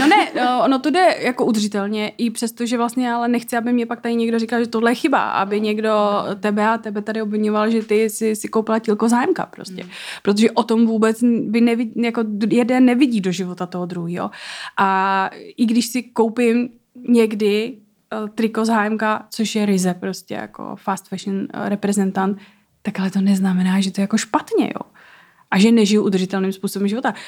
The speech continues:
Speaker 1: Protože jestliže já vím, že to tílko unosím tak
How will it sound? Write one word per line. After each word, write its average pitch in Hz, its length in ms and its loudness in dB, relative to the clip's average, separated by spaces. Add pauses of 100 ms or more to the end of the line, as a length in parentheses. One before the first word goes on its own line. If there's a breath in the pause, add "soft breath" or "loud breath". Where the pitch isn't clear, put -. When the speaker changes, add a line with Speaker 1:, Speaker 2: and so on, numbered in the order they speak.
(160 loud breath)
Speaker 1:
Protože 196 240 0
jestliže 202 340 0
já 196 180 2
vím, 202 220 0
že 202 80 -4
to 202 120 -8
tílko 196 340 -4
unosím 196 460 0
tak 185 340 -2